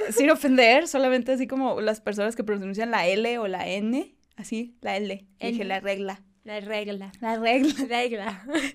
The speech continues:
Speaker 1: Ay, ¿por qué me fijo en esas cosas?
Speaker 2: Ah, Isabel Fernández, que no ve el podcast, <laughs> no creo. Hola, Isabel. Este
Speaker 1: Ah, la stand-up.
Speaker 2: Stand-up.
Speaker 1: La stand-up.
Speaker 2: Este, alguna vez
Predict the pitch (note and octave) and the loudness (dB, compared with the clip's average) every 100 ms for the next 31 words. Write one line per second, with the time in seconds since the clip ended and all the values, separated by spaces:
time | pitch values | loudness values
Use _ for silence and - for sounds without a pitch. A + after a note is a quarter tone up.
0 | - C4+ C#4+ C#4+ - B3 C#4+ D#4 D#4 D#4 | -6 -4 -4 -8 -8 -6 -4 -4 -4 -2
1 | D#4 E4+ - D#4 B3+ B3 G#3+ - - F#3 | -2 -2 -2 0 0 -2 -4 -10 -6 -2
2 | F#3 - C4+ C4+ G#3+ A3 A#3+ C4 C4 C#4+ | -2 0 0 2 2 4 2 0 -2 -2
3 | D4+ E4+ F4+ - _ _ - F#3 F#3 F#3+ | -2 -4 -6 -12 _ _ -10 -8 -6 -6
4 | G3+ G3 G3 - A#3+ - D4 - C#4 D#4+ | -6 -6 -10 -6 -4 0 2 4 4 4
5 | - - - _ G#3+ A#3 A3+ A3 G#3+ G#3+ | 0 -18 -20 _ -6 -4 -6 -10 -12 -14
6 | _ _ - G#3 G#3 - G#3 G3+ F#3+ F#3 | _ _ -4 -2 -2 -6 -4 -2 -4 2
7 | A#3 D4 A3 - - C4+ C#4 F#3+ G3 - | 6 6 6 4 6 6 6 2 0 -10
8 | - B3+ A3+ A3 G3 F#3+ F#3+ - A3 G#3+ | -4 -2 0 0 -2 -4 -8 -4 0 4
9 | C4 B3+ B3 A3 G3+ G3 - A3+ G#3+ C4+ | 6 6 6 4 0 -4 -2 0 2 2
10 | C#4 B3+ B3 C#4+ - - | 4 4 4 0 -6 -20